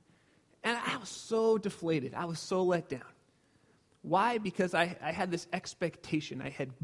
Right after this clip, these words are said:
built this thing up in my head. And it was a great scooter,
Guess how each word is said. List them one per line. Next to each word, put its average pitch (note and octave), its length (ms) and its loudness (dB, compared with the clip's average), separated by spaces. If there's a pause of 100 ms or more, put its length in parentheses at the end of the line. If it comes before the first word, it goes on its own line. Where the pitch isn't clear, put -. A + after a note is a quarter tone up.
built A#3+ 300 12
this G#3 160 4
thing F#3+ 240 0
up F3 160 2
in E3 100 -4
my D3 160 2
head. C3+ 420 -2 (600)
And C4 140 8
it - 20 10
was D#4+ 140 12
a D4+ 40 6
great D4+ 280 10
scooter, C4+ 440 6